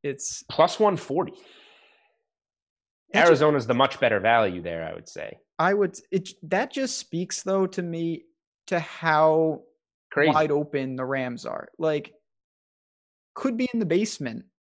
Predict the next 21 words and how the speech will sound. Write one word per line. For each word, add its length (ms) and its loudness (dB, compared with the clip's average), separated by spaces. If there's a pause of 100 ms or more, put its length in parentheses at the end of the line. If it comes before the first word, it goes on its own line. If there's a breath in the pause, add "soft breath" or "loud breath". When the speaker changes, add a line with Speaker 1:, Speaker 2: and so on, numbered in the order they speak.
Speaker 1:
You 100 -2
know, 300 -4
that's 200 0
a 40 0
Speaker 2:
Pl- 40 -4
Speaker 1:
sixty 360 -4
forty-ish. 720 -6 (240)
Speaker 2:
I'll 120 4
go, 200 2
I 100 4
mean, 360 -4 (220)
plus 280 2
one 180 2
seventy 400 0
for 160 -4
third, 580 2 (140)
plus 200 0
five 280 0
hundred 500 0
for 120 -10
second, 460 -4